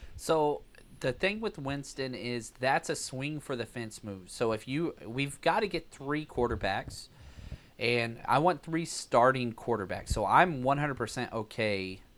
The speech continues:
taking Jameis Winston here, but I'm going to want at least one safe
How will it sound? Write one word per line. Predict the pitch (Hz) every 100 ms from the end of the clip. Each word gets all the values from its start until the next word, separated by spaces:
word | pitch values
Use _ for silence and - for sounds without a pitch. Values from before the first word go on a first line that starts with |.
| - -
taking | - 117 -
Jameis | 110 110 107 -
Winston | 110 107 127 127
here, | 135 135 139 - - -
but | - 117
I'm | - 117 143
going | 139 131 127 123
to | 113
want | 110 98
at | 101
least | 104 107 -
one | 98 101 110 113
safe | - 110 101